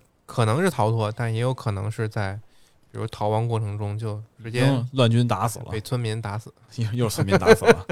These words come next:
Speaker 1: <laughs>
Speaker 2: 就是遇事不决，就是村民打死。
Speaker 1: 对，就是村民打死了。哎，这是，呃，比丘尼和，呃，比丘尼在中国历史上比较出名的一件大事吧。
Speaker 2: 嗯。
Speaker 1: 呃，再说回刚才那个八百比丘尼的故事，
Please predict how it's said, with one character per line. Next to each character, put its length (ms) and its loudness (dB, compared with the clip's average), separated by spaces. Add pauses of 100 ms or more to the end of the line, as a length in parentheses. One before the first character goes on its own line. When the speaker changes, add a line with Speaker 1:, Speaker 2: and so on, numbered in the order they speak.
(120)
Speaker 1:
<laughs> 200 -20
Speaker 2:
就 160 6
是 100 10
遇 80 10
事 140 8
不 80 2
决， 100 6
就 60 8
是 80 6
村 120 2
民 120 4
打 180 2
死。 140 -4
Speaker 1:
对， 160 -2
就 160 -6
是 100 -2
村 180 -4
民 160 0
打 200 -2
死 120 -8
了。 120 -14 (320)
哎， 260 -6
这 140 2
是， 340 4 (160)
呃， 200 -2
比 180 -2
丘 200 2
尼 280 2
和， 600 2 (360)
呃， 100 0
比 120 4
丘 160 8
尼 160 8
在 180 8
中 180 4
国 140 8
历 140 6
史 100 4
上 240 0
比 100 0
较 400 2 (320)
出 240 0
名 300 0
的 120 2
一 140 0
件 340 -2 (120)
大 200 0
事 260 -4
吧。 260 -8
Speaker 2:
嗯。 280 2 (160)
Speaker 1:
呃， 560 0
再 120 4
说 200 2
回 180 4
刚 180 2
才 180 2
那 180 4
个 140 2
八 160 2
百 80 4
比 80 0
丘 160 2
尼 100 4
的 60 2
故 260 -2
事， 160 -6